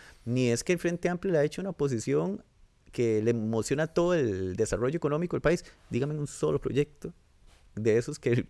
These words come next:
Speaker 2: que el, que haya presentado el Ejecutivo y que esté frenado, ninguno, porque si me dicen que jornada, les digo, no, eso no, eso no,
Speaker 1: Sí.
Speaker 2: eso no, digamos, no cambia nada.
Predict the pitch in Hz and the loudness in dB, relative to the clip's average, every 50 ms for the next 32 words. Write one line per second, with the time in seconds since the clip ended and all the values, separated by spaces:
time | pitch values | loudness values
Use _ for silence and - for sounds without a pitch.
0 | - - - 95 92 92 92 90 90 - 101 - - _ _ - - _ - _ | -6 -6 -4 -2 -2 -2 -4 -4 -6 -8 -10 -14 -18 _ _ -20 -20 _ -20 _
1 | _ _ _ - - 117 101 98 110 135 135 - 143 120 110 92 - 110 135 147 | _ _ _ -6 -2 0 2 2 2 0 -2 0 -2 -2 -2 0 -2 0 0 0
2 | 131 127 110 - 104 - - 123 135 151 170 - - - - 110 - - 98 - | 0 -2 -2 -6 -6 -4 -2 -2 -2 -2 -4 -6 -10 -10 -10 -6 -4 -4 -4 -2
3 | - - 117 127 - - - - - 120 107 113 135 143 - 98 95 90 113 131 | 0 0 0 0 -2 -6 -16 -8 -6 -4 -4 -2 -4 -6 -6 -8 -6 -6 -4 -4
4 | 151 104 - - - 92 - - - - 90 95 90 95 107 123 123 139 127 131 | -4 -6 -6 -6 -6 -6 -4 -6 -6 -4 -4 -4 -2 -2 -2 -4 -4 -4 -2 -2
5 | 123 123 123 123 135 143 131 110 123 117 110 98 113 113 95 95 - 104 107 107 | -2 -2 -4 -4 -4 -4 -4 -4 -4 -6 -6 -6 -8 -8 -10 -10 -10 -12 -12 -12
6 | - - - 104 - 113 113 113 - - - - - - - - - - - - | -12 -12 -12 -12 -10 -10 -10 -10 -12 -12 -14 -16 -20 -20 -20 -20 -20 -20 -20 -20
7 | - - - 117 - - 107 - - 110 113 113 107 92 98 110 110 107 95 92 | -18 -16 -16 -14 -12 -12 -10 -8 -8 -8 -6 -8 -8 -6 -6 -6 -6 -8 -10 -12
8 | - - 107 107 101 104 104 98 104 | -12 -12 -12 -12 -12 -12 -12 -14 -16